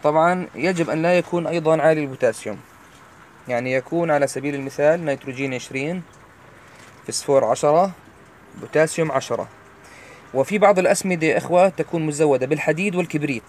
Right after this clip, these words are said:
والأفضل، والأفضل أن نستخدمها، يعني بتكون مضاف عليها ال-، الكبريت والحديد وجزء، وأيضًا مغنيسيوم، يكون مض-، مضيوف عليها مغنيسيوم. المغنيسيوم يعني موجودة متوفرة في الخلطة إيه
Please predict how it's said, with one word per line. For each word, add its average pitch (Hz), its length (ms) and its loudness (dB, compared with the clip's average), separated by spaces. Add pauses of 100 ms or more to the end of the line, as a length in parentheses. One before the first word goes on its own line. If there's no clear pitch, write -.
والأفضل، 170 560 2
والأفضل 175 520 2
أن 165 320 -2 (120)
نستخدمها، 160 760 0 (880)
يعني 131 120 -4
بتكون 135 680 -4
مضاف 147 360 2
عليها 131 580 2
ال-، 117 280 -8
الكبريت 135 760 -4 (440)
والحديد 135 760 2 (760)
وجزء، 156 420 4
وأيضًا 165 300 4
مغنيسيوم، 156 680 -2
يكون 135 240 -6
مض-، 127 280 -6
مضيوف 131 300 -6
عليها 131 200 0
مغنيسيوم. 113 540 -8 (640)
المغنيسيوم 196 840 2
يعني 156 220 4
موجودة 185 400 -2
متوفرة 170 380 -2
في 143 140 -2
الخلطة 143 600 0
إيه 123 280 2